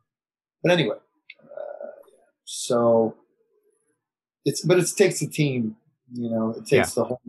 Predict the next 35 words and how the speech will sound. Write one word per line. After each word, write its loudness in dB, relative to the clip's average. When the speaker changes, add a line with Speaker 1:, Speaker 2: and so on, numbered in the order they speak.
Speaker 1:
group 0
to -10
make -2
everything -2
work. 2
And -2
you 0
can't, 4
uh, 8
you 6
can't, 4
you -6
can't 4
change 4
what's 2
happening 2
sometimes, 0
you -4
know. -2
You 0
just 0
gotta 6
roll 8
with 2
it, -2
and -14
you -2
realize, 6
"Ugh, 4
this -14
is -8
gonna -4
be -8
terrible, 4
but 2